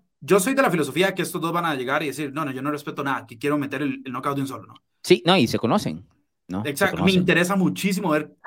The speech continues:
Speaker 1: el
Speaker 2: Hay
Speaker 1: primer
Speaker 2: una,
Speaker 1: drive de los dos equipos.
Speaker 2: hay una, vi, es el previo del, del, este, el Football Live de Julian Edelman, ¿no? Y entonces
Speaker 1: Ajá,
Speaker 2: Edelman
Speaker 1: sí.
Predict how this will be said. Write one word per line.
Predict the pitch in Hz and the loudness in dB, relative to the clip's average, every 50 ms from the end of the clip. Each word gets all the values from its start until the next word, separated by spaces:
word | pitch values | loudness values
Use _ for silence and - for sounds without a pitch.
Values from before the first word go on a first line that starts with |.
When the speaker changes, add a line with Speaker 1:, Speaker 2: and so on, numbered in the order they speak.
| - - | -2 -2
Speaker 1:
el | 160 147 - | 0 0 2
Speaker 2:
Hay | 107 117 | 4 6
Speaker 1:
primer | 131 143 - | 6 6 4
Speaker 2:
una, | 147 | 4
Speaker 1:
drive | 156 160 - | 0 0 0
de | 151 151 | 0 0
los | 131 120 | 0 0
dos | 139 135 139 | -2 -2 -4
equipos. | 123 131 131 - 120 - - - _ _ _ - | -4 -4 -6 -8 -8 -14 -20 -20 _ _ _ 4
Speaker 2:
hay | 117 120 127 | 6 8 10
una, | 135 143 160 175 180 160 131 113 92 85 - - _ _ _ | 8 8 8 8 8 8 6 4 2 -2 -6 -12 _ _ _
vi, | _ - - - 107 101 101 101 107 113 - - | _ -18 -14 -8 -4 -2 0 2 2 2 2 4
es | 127 120 117 - - | 2 2 2 2 0
el | 101 90 - | 0 0 2
previo | - 92 92 101 113 120 123 | 2 2 4 6 6 8 8
del, | 127 120 107 101 98 95 90 | 6 6 4 2 -2 -2 -2
del, | 92 90 90 87 82 82 80 80 - - | -2 -2 -2 -2 -4 -6 -6 -8 -10 -10
este, | - 90 87 - - - 104 95 85 76 71 73 - - _ _ _ _ _ _ | -8 -8 -8 -6 -4 -4 -4 -4 -4 -6 -10 -14 -18 -20 _ _ _ _ _ _
el | - 82 85 80 76 73 67 62 62 50 50 _ | -10 -8 -8 -8 -8 -10 -10 -10 -12 -14 -16 _
Football | - - 117 104 110 117 113 104 98 | 0 0 0 4 4 4 4 4 2
Live | 104 101 | 0 0
de | 98 95 90 | 0 -2 -2
Julian | 87 95 92 92 95 95 | 0 0 -2 -2 -2 -2
Edelman, | 98 107 113 120 120 107 82 | -2 -2 -2 0 -2 -2 -2
¿no? | 80 98 117 - - | -4 -6 -6 -6 -8
Y | 101 | -10
entonces | 87 - - 85 92 104 98 | -10 -10 -10 -10 -10 -8 -8
Speaker 1:
Ajá, | - 98 | -6 -4
Speaker 2:
Edelman | 98 98 104 107 104 107 107 | -4 -2 -2 -2 -2 -2 -4
Speaker 1:
sí. | 104 | -4